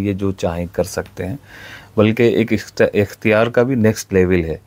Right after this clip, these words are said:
कि इंसान नज़र आता है और इंसान उड़ नहीं सकता, लेकिन जिन्नात उड़ सकते हैं। इनकी मुख्तलिफ किस्में हैं, वो हम अगले एपिसोड में इस पर बात करेंगे। जिन्नात का सबूत अंबिया कराम अलैहिमुस्सलातु वस्सलाम से मुतवातिर मनकूल है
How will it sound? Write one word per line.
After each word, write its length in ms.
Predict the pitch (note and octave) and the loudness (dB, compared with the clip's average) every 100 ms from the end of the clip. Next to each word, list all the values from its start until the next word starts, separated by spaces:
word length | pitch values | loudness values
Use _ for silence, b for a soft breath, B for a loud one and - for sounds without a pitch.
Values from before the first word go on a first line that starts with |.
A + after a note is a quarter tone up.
| B B B B | B B B B
कि 200 | - G2+ | 0 2
इंसान 520 | G2+ G2 G2 G2+ G2+ F#2+ | 2 0 0 0 2 4
नज़र 160 | G2 | 4
आता 260 | F2+ F#2 F2+ | 2 0 -2
है 200 | E2 F#2+ _ b b b - | -2 -6 _ b b b -2
और 280 | F2 F2 - | 2 2 2
इंसान 360 | G2+ G2 G2+ | 0 0 0
उड़ 240 | G#2+ G#2+ G#2+ | 2 2 2
नहीं 260 | F#2+ F2 | 0 -2
सकता, 480 | F2 E2 - - F2 - _ b b _ _ - | -6 -8 -10 -16 -18 -20 _ b b _ _ -16
लेकिन 300 | E2+ F#2 F#2+ | -4 -2 0
जिन्नात 360 | F#2 F2+ F#2 F#2 | 0 2 0 0
उड़ 120 | G2 | -2
सकते 340 | G2+ F#2+ - D#2+ | -2 -4 -6 -12
हैं। 100 | - | -10
इनकी 200 | A2+ A#2 | -4 -4
मुख्तलिफ 420 | G#2+ - A2 G#2 | -2 0 0 0
किस्में 320 | F#2+ - F#2+ | -4 -4 -6
हैं, 160 | D#2+ G2 _ b b - | -8 -12 _ b b 0
वो 380 | G#2+ A2 A2 - | 4 6 4 0
हम 160 | G2+ G2 | -6 -4
अगले 340 | F#2 G#2+ A#2 F#2+ | -4 -6 -6 -6
एपिसोड 460 | F#2+ G2+ - G2 | -4 -4 -2 0
में 240 | F#2+ F#2 - - _ - | 0 -4 -6 -14 _ -12
इस 100 | G2+ | -2
पर 160 | G2 | -2
बात 280 | F2+ E2+ E2+ | 2 0 0
करेंगे। 460 | - D#2 D2+ E2 - - | -4 -8 -8 -16 -18 -12
जिन्नात 400 | G#2 A2 A2+ A#2 | -2 2 4 2
का 100 | A#2+ | 0
सबूत 480 | A#2 A#2 G#2+ A#2 A2+ | -4 -4 -2 -2 -4
अंबिया 300 | - A2 G#2+ | -4 -4 -4
कराम 360 | G2+ G#2 G#2+ G#2 | -2 -2 0 -2
अलैहिमुस्सलातु 680 | G2 G2+ G2+ G2+ G2 G2 G2+ | -4 -6 -8 -6 -6 -6 -8
वस्सलाम 420 | G2 G2+ G2+ G2+ | -10 -6 -4 -6
से 120 | G#2 | -8
मुतवातिर 560 | G2 F#2+ G#2 G#2 B2 G#2+ | -8 -4 0 0 0 -2
मनकूल 380 | F#2+ F2+ F2+ | -4 -8 -14
है 160 | F2+ G#2 | -16 -18